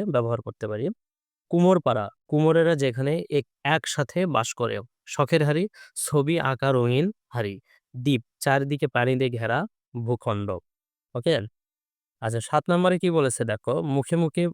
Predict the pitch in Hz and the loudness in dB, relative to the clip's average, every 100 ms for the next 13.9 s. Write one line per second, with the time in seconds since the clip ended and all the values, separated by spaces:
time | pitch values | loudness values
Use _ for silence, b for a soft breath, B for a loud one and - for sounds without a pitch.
0 | - 143 - - 135 117 117 143 117 117 | -4 -6 -4 0 0 2 0 0 0 -2
1 | 104 - 104 113 _ _ - 127 147 160 | -4 -8 -16 -16 _ _ -8 0 4 4
2 | 175 175 151 139 147 135 - 131 - 160 | 4 2 0 -2 -2 -6 -6 -8 -2 -2
3 | 220 - _ _ 147 143 131 117 120 131 | -2 -6 _ _ 2 2 2 0 0 -2
4 | 139 147 151 165 160 156 160 127 123 120 | -2 -2 -2 -2 -2 0 0 0 -2 -2
5 | 113 113 175 147 131 131 143 135 135 131 | -4 -2 -6 -4 0 0 0 -2 -4 -4
6 | 139 135 - 131 131 135 131 123 123 131 | -6 -8 -2 -2 -2 -6 -6 -6 -4 -6
7 | - 143 143 147 226 - _ _ _ _ | -4 0 0 0 -2 -4 _ _ _ _
8 | _ 135 127 113 123 127 143 190 285 _ | _ -4 -4 0 2 4 4 2 0 _
9 | _ _ _ 131 117 113 107 110 _ _ | _ _ _ -6 -4 -4 -8 -10 _ _
10 | _ _ 143 131 143 156 170 _ _ _ | _ _ -6 0 2 2 -2 _ _ _
11 | - 139 135 147 147 147 147 - 131 127 | -4 -2 2 2 2 2 0 -2 -2 -2
12 | 135 143 135 131 123 117 147 165 120 131 | -4 -2 -2 -2 -2 -2 -2 -2 -4 -2
13 | 131 120 113 131 - 131 123 120 160 | 0 0 0 -2 -2 -2 -2 0 -2